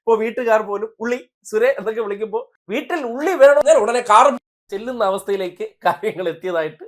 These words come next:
അദ്ദേഹത്തിന്റെ വാക്കുകളിൽ നിന്ന് പറയുന്നു. ഈ ഓണക്കാലത്ത് കേരളത്തിലെ ജനങ്ങൾക്ക് ഏറ്റവും ആനന്ദകരവും സന്തോഷവും പകർന്നൊരു പ്രതികരണമായിട്ടാണ് അത് ആഘോഷിക്കപ്പെടുന്നത്. ഇത്രയും നിഷ്കളങ്കമായിട്ട് നാട്ടുകാർ ചാർത്തിക്കൊടുത്ത പേരിന് അദ്ദേഹം ഒരു തരത്തിലുള്ള പ്രതിഷേധവുമില്ലാതെ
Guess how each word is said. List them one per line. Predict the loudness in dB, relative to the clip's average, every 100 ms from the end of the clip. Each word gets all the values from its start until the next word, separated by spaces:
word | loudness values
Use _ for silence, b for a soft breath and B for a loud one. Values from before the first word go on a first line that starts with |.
| -8
അദ്ദേഹത്തിന്റെ | -6 -6 -6 -6
വാക്കുകളിൽ | -4 -6 -8 -12
നിന്ന് | -12 -14
പറയുന്നു. | -14 -14 -16 _ _ _
ഈ | 2
ഓണക്കാലത്ത് | 4 4 4 2 2 0 -4 0
കേരളത്തിലെ | 0 0 -4 -4
ജനങ്ങൾക്ക് | -2 -2 -2 -2
ഏറ്റവും | -2 0 0 2
ആനന്ദകരവും | 4 2 -2 -2 -2
സന്തോഷവും | 2 0 4 2 4 0
പകർന്നൊരു | 0 -2 -4 -6 -8 -8 -6
പ്രതികരണമായിട്ടാണ് | -6 -4 -6 -2 -2 -2 -2
അത് | 0
ആഘോഷിക്കപ്പെടുന്നത്. | 0 0 -4 -10 -12 -14 -16 -20 _ _ _ _ -10
ഇത്രയും | -2 2 2 2
നിഷ്കളങ്കമായിട്ട് | -4 -4 0 2 2 -2 0 -2 -4 -12 -2
നാട്ടുകാർ | 2 4 2 0 0
ചാർത്തിക്കൊടുത്ത | 2 -2 -2 -8 -6 -4 -4
പേരിന് | -2 -4 -6 -16 _ -6
അദ്ദേഹം | -2 -2 -4 -8 _ -2
ഒരു | 0 2
തരത്തിലുള്ള | 2 2 2 0 -2
പ്രതിഷേധവുമില്ലാതെ | -2 -4 -8 -2 0 0 -6 -4 -4 -6